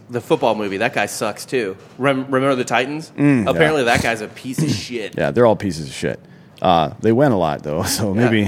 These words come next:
Speaker 1: that's fine.
Speaker 2: maybe that should tell you something.
Speaker 1: I don't
Speaker 2: Anyways, yeah, that Warriors se-, series is over.
Speaker 1: Yeah, one hundred percent. I mean,
Speaker 2: it's
Speaker 1: I feel bad for Denver and Jokic because, like, Jokic, Jokic is alone, even more so than Durant.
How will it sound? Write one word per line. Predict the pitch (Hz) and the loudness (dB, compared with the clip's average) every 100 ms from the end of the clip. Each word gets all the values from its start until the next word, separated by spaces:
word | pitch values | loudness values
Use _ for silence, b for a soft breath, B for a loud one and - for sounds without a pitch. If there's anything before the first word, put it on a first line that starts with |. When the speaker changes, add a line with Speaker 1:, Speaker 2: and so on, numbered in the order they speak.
| 76 | -2
Speaker 1:
that's | 80 | -8
fine. | - 95 107 - | -6 -6 -6 -2
Speaker 2:
maybe | 98 | 2
that | 92 | 2
should | 85 | 0
tell | - 95 | -2 0
you | |
something. | 85 85 78 - | -2 -6 -8 2
Speaker 1:
I | |
don't | 180 | 6
Speaker 2:
Anyways, | 170 127 110 104 98 - - b b b b | 8 8 6 4 0 -4 -10 b b b b
yeah, | - 120 | 2 4
that | 131 143 | 6 6
Warriors | 135 113 98 | 6 4 2
se-, | 113 104 - | 0 -2 -4
series | - 101 87 | -4 -2 -2
is | 73 73 | -4 -6
over. | 73 73 76 - - _ _ - | -6 -6 -8 -12 -20 _ _ -14
Speaker 1:
Yeah, | 175 175 - - - | -4 -4 -4 -12 -4
one | 107 | 0
hundred | 101 | 0
percent. | 104 104 87 | -2 -6 -8
I | 107 | -2
mean, | 151 | -2
Speaker 2:
it's | 139 | 2
Speaker 1:
I | 180 | 2
feel | 202 113 | 2 2
bad | 101 95 | 0 -2
for | 98 | -6
Denver | 101 98 95 95 | -8 -6 -6 -6
and | 127 110 | -6 -6
Jokic | 110 104 104 - | -4 -4 -6 -10
because, | 117 107 90 - | -10 -8 -10 -12
like, | 110 107 - | -12 -10 -4
Jokic, | 123 117 120 - | -4 -4 -12 -4
Jokic | 160 190 156 - | -2 0 -4 -2
is | 131 120 | -2 -2
alone, | 107 98 90 95 - _ - - | -4 -4 -6 -8 -16 _ -20 -10
even | 160 131 | -4 -2
more | 117 127 | 0 -2
so | 135 117 | -2 -4
than | 110 | -4
Durant. | 104 98 110 95 | -6 -4 -4 -4